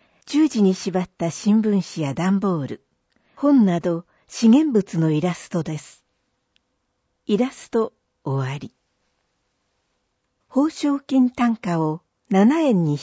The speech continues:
き上げました。集団回収の活性化を図るため、令和六年四月一日実施分より、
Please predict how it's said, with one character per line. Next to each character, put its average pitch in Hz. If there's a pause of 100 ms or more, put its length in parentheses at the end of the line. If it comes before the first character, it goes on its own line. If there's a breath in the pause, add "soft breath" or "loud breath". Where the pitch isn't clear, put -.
(120)
き 196
上 190
げ 175
ま 156
し -
た。 - (1500)
集 294
団 320
回 -
収 196
の 170
活 185
性 226
化 208
を 202
図 190
る 160
た 156
め、 143 (720)
令 208
和 285
六 247
年 165
四 -
月 254
一 247
日 226
実 165
施 -
分 180
よ 170
り、 147